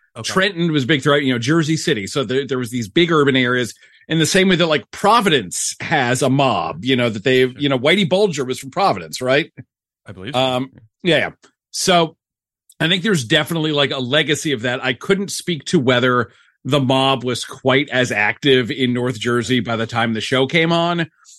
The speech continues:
Speaker 2: but David Chase has told me and Matt stories over the years about, like, wise guys he knew and sort of events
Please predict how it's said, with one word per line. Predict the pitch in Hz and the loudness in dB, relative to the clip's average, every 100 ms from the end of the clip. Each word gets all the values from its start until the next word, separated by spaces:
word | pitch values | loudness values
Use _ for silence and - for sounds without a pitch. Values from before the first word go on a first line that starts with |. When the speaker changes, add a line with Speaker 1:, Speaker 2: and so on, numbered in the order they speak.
| _ | _
Speaker 2:
but | 147 151 | -2 0
David | 143 180 180 | 4 2 2
Chase | 156 156 147 | 2 0 0
has | 135 | -2
told | 143 139 120 | 0 0 2
me | 131 | 0
and | 123 | 2
Matt | 123 117 - | 0 -2 -2
stories | - 123 120 123 | -2 0 0 0
over | 117 | -2
the | 117 | -2
years | 107 110 110 | -2 -2 -2
about, | 113 - | -4 0
like, | 120 113 - - - | 0 0 -6 -18 -2
wise | 131 135 147 120 | 2 4 2 2
guys | 135 123 120 117 | 0 2 2 -2
he | 143 131 | 0 0
knew | 117 117 117 113 | 2 0 -2 -2
and | 113 110 | -2 -4
sort | - 123 | -4 -4
of | 107 | -2
events | 107 127 127 - - | 0 0 0 0 -6